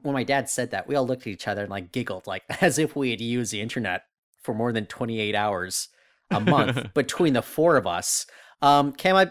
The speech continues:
Speaker 1: I use the internet about twenty-eight hours a day.
Speaker 2: Yeah.
Speaker 1: Might not seem physically possible, but believe me.
Speaker 2: Yeah. Yeah, exactly. So, yeah,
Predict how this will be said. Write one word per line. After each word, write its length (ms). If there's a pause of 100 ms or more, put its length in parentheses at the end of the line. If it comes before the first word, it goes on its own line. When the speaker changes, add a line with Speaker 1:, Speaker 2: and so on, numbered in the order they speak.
(120)
Speaker 1:
I 60
use 160
the 80
internet 240
about 280
twenty-eight 560
hours 280
a 60
day. 340 (180)
Speaker 2:
Yeah. 200
Speaker 1:
Might 300
not 200
seem 300
physically 400
possible, 580
but 160
believe 260
me. 140 (560)
Speaker 2:
Yeah. 280 (280)
Yeah, 140
exactly. 460
So, 220 (220)
yeah, 280